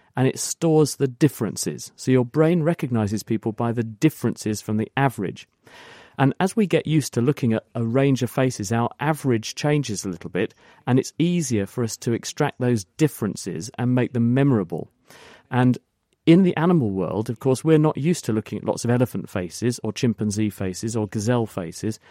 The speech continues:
So as a result, they do look very, very similar to us initially. But if you were a gazelle or a bird or a chimp and you spent a lot of time looking almost exclusively at your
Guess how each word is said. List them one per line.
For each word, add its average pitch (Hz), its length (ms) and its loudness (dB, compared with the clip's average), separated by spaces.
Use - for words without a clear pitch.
So - 300 2
as 160 160 0
a 165 60 0
result, 135 320 2
they 135 120 2
do 131 400 2
look 127 380 0
very, 143 340 2
very 123 260 2
similar 107 400 -2
to 139 220 4
us 135 360 -4
initially. 117 520 -2
But - 140 0
if - 200 0
you 196 160 2
were 151 240 4
a 127 160 2
gazelle 117 500 0
or 110 200 -2
a 113 80 -4
bird 104 480 0
or 110 160 -2
a 101 40 -2
chimp - 380 -2
and 110 100 0
you 123 80 2
spent - 300 -4
a 113 40 -2
lot 151 240 -2
of 135 100 -2
time 131 260 0
looking 120 280 -2
almost 151 380 4
exclusively 113 760 -2
at - 140 -4
your 120 220 -2